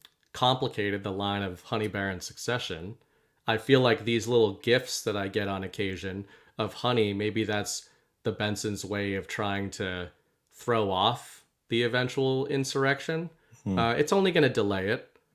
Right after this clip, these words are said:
Speaker 1: I will wait until the youngest honey baron heir comes of age <clears throat> before launching my, my rebellion, inevitable takeover. Um, I'll wait till they're at least, like, three or four, so it's more of a fair fight.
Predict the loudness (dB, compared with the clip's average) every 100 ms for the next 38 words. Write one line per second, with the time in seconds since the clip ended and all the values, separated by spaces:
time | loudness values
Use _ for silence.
0 | _ 6 10 12 12 8 6 0 6 8
1 | 8 8 2 4 4 4 2 2 0 2
2 | 2 2 0 0 -4 -8 _ _ 2 4
3 | 6 4 0 0 0 0 2 2 2 -2
4 | -8 -10 -10 -4 -2 0 -2 -2 -2 -4
5 | -4 -4 -4 -4 -6 -4 -2 -4 -6 -4
6 | -4 -4 -4 -8 -12 -18 -4 0 2 2
7 | 2 -2 -4 -4 -4 -6 -6 -8 -10 -14
8 | _ _ _ -6 -6 -4 -6 6 10 10
9 | 10 4 4 2 -2 -2 -4 -4 -4 -2
10 | -4 -6 -6 -6 -8 -8 -8 -8 -8 -6
11 | -6 -6 -6 -8